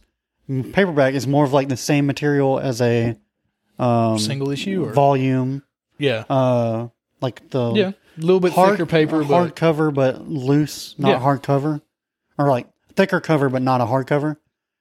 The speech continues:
Speaker 1: And it's the Invincible Compendium. It's, like, issues, like, one through fifty.
Speaker 2: Okay, and then what's an omnibus?
Speaker 1: I think omnibus is, like, an, the entire run, if I'm not mistaken.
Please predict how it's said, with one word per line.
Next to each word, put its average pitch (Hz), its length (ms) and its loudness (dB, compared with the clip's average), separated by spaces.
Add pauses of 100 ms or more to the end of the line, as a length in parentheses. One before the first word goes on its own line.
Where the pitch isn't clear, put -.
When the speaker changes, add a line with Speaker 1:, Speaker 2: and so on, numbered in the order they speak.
(140)
Speaker 1:
And 131 140 -2
it's - 240 0
the 120 720 2 (760)
Invincible 147 480 2
Compendium. 123 920 2 (840)
It's, - 180 -6
like, 123 240 2
issues, 131 1400 0 (640)
like, 123 220 -6
one 127 320 2
through 120 160 -2
fifty. - 460 -10 (520)
Speaker 2:
Okay, 156 160 0
and 147 120 2
then 147 80 2
what's 175 180 2
an - 140 -2
omnibus? - 580 -2 (380)
Speaker 1:
I 131 100 4
think 151 160 4
omnibus 139 540 4
is, 120 140 2
like, 120 220 2
an, 117 460 -2 (320)
the 123 100 2
entire 117 380 2
run, - 480 -8
if - 200 -8
I'm 123 200 -2
not - 180 -6
mistaken. - 360 -10